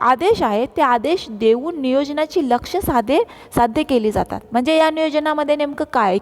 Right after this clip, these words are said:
की नियोजन कि-, अ, सॉरी, उत्तेजन किंवा, अ, प्रेरणा यांना स्थान असतं, म्हणजे महत्त्वाचं स्थान असतं. आता बघा, चीन आणि पूर्वीचा सोव्हिएत रशिया, लक्षात घ्या,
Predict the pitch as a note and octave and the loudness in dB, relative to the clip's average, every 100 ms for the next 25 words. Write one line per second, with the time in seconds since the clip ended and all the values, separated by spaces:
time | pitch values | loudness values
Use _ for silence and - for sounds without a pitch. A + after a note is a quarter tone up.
0 | - D4 E4 - - - - A#3 B3 C4+ | 0 -2 -2 -8 -20 -20 -12 -4 0 0
1 | E4+ G4 G4 G4 - - A#3 A3 A3+ B3+ | 2 2 0 -2 -4 -2 0 0 2 2
2 | G#3 - - - F#4 F4+ F4+ F#4 E4+ F4+ | 0 -4 -6 0 2 2 0 -2 2 2
3 | C5+ - - - - G#3+ A3 G#3+ A3 - | 0 -6 -20 -8 0 2 4 2 0 2
4 | C#4+ C#4 D#4+ A3+ - - - A#3 A#3 B3 | 4 2 0 -4 -8 -16 -6 -4 -2 -2
5 | E4+ - - - - - D#4 F4 G3+ - | -2 -4 -12 -14 -12 -4 0 0 0 -4
6 | - - - F#3+ B3 A#3 G3+ G#3+ A#3+ C4 | -10 -14 -10 0 0 2 -2 0 -2 -2
7 | - A3+ F3 F3 - - - - - D4 | -4 -4 -4 -8 -12 -16 -16 -8 -2 0
8 | E4+ D#4+ E4 E4 - F4+ F#3+ - - - | 2 2 0 -2 0 0 0 -8 -20 -20
9 | - - - _ _ _ - A3+ B3 C#4+ | -20 -20 -20 _ _ _ -6 -4 -2 -2
10 | D#4 - - _ - - - D#4+ D4+ D4 | -4 -6 -18 _ -20 -20 -4 2 4 4
11 | D#4+ F4+ F4 - C#4 D4 F4 F4 C#4 B3+ | 4 4 4 2 2 2 0 0 0 0
12 | - D#4 G#3 - - - - - A3 D4+ | 0 0 0 -4 -20 -20 -14 -6 -2 0
13 | D4 G3 | 0 0